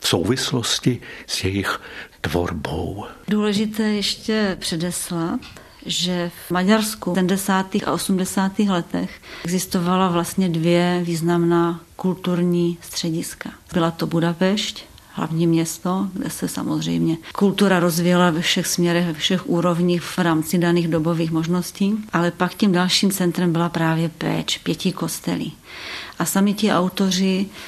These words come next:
Speaker 2: vycházeli z toho, pod heslem Pod svícnem je největší tma, že Péč byla trošku mimo hlavní dozor politický, společenský a jiný té době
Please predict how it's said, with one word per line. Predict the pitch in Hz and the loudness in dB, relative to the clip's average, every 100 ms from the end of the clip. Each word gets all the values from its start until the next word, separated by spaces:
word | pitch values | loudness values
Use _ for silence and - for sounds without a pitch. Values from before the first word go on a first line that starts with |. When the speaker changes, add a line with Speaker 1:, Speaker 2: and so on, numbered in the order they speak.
| - | -10
Speaker 2:
vycházeli | - 185 180 180 190 190 | -4 0 2 2 2 2
z | 185 | 0
toho, | - 175 160 180 196 - - - - - - - - | -2 0 0 0 -2 -4 -18 -16 -14 -16 -18 -20 0
pod | 190 | 2
heslem | 170 190 - 196 | 2 0 2 2
Pod | 170 175 | 2 -2
svícnem | - 190 185 - 190 185 | -2 -2 -2 2 2 4
je | 180 175 | 4 4
největší | 170 170 185 - 165 | 4 2 0 -2 -4
tma, | - 160 156 175 240 | -2 0 2 2 0
že | - 185 | 0 0
Péč | - 185 202 - | 2 2 2 0
byla | 180 196 190 | 0 2 2
trošku | 190 190 - - | 0 -6 -4 0
mimo | 196 196 196 208 208 | 4 4 4 2 -2
hlavní | 160 180 180 190 208 | -2 0 2 4 2
dozor | 180 180 165 170 160 165 196 190 - - - - - | 2 2 2 4 4 4 0 -6 -16 -16 -16 -18 -2
politický, | 185 190 190 185 - - 180 180 202 208 | 2 2 2 -2 -4 -4 0 2 0 -4
společenský | - 180 180 - 180 - - - | 0 2 2 2 -2 -2 -4 0
a | |
jiný | 170 156 175 170 175 | 0 2 4 4 2
té | 175 175 | 0 0
době | 160 151 165 - | 0 0 0 0